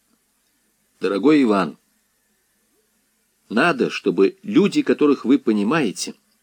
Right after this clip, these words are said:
которые требуют подмоги, помощи, доброго слова и поступка, были бы дороги вам. Вот в чем дело. Простите, но сомнение, надо ли делать добро, выглядит красивостью в нашем жестком времени.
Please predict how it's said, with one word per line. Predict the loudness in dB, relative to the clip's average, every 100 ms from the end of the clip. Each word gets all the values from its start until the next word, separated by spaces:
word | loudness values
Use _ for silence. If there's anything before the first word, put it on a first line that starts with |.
| _ _ _ _ _
которые | -2 2 2 0
требуют | 0 4 4 4 0 -2 -4
подмоги, | -4 -4 -2 0 0 -2 -12
помощи, | 2 4 4 0 -8 -8 -2
доброго | 0 4 4 2
слова | 0 4 4 4
и | 2
поступка, | -2 -4 0 0 0 -8 -12 _ _ _ _ _ _ _ _ _
были | -2 0 2
бы | 0
дороги | 2 4 2 0 -4
вам. | -2 -2 -2 -4 -14 _ _ _ _ _ _ _ _ _
Вот | 0 0
в | -4
чем | -10 -10 -10
дело. | -10 -10 -12 _ _ _ _ _ _ _ _ _
Простите, | -6 -6 2 2 2 -2
но | -2
сомнение, | 0 0 2 4 4 4 2
надо | 2 2 2
ли | 0
делать | 0 2 2 2
добро, | 0 0 2 2 0 _ _ _ _ _ -6
выглядит | -2 0 0 0
красивостью | 2 0 4 6 6 4 0 2 2
в | 2
нашем | -2 -2 -4 -2
жестком | 0 0 -2 -8 -8 -6
времени. | -4 -4 -4 -8 -14